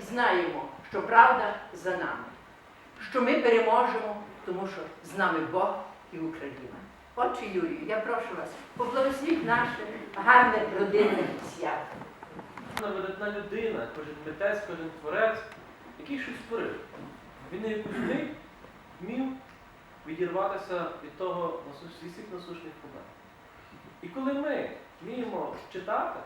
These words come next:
Speaker 2: і коли ми знаходимо той час, щоб щось трошки поринути в його твори, ми відкидаємо все наше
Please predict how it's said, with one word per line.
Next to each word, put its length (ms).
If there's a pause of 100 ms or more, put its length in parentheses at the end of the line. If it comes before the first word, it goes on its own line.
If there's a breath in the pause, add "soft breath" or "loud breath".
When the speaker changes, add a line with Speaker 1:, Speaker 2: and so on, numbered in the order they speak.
(680)
Speaker 2:
і 40
коли 240 (280)
ми 80 (160)
знаходимо 460
той 160 (100)
час, 320
щоб 140 (640)
щось 160
трошки 340
поринути 540
в 80
його 140
твори, 380 (720)
ми 80
відкидаємо 600
все 120
наше 360